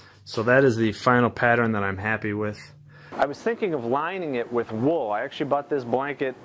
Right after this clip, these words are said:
uh, at Salvation Army. It was three bucks, and it's a wool blanket. And I was thinking I could line it, but after wearing these, if I put wool on the inside, they'd be incredibly hot. So just going with the felt and the cloth liner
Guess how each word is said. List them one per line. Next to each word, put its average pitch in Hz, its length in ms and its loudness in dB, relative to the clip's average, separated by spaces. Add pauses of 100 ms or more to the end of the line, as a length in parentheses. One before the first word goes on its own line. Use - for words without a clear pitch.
uh, 110 420 0 (200)
at 110 200 -2
Salvation 147 480 -2
Army. 135 200 -6
It 107 40 -10
was 101 120 -12
three 135 320 0
bucks, 131 340 -2
and 110 80 -4
it's 104 100 -6
a 113 60 0
wool 127 360 0
blanket. 135 540 -4 (360)
And - 80 -6
I 120 60 0
was 120 100 -6
thinking 165 340 -4
I 139 100 -4
could 123 180 -6
line 117 380 -2
it, 160 140 -4 (100)
but 120 160 0 (280)
after 147 300 0
wearing 151 400 -2
these, 170 320 -2 (320)
if - 120 0
I 160 100 2
put 165 200 -4
wool 147 200 0
on 143 140 -4
the 139 80 -8
inside, 135 340 -2
they'd 120 180 -2
be 120 120 0
incredibly 123 720 -2
hot. 110 400 -4
So 107 260 -2 (1160)
just 180 240 -2
going 175 240 0
with 147 180 -4
the 120 80 0
felt 147 380 -2
and 120 100 -8
the 110 60 -8
cloth 123 480 -2
liner 110 400 -4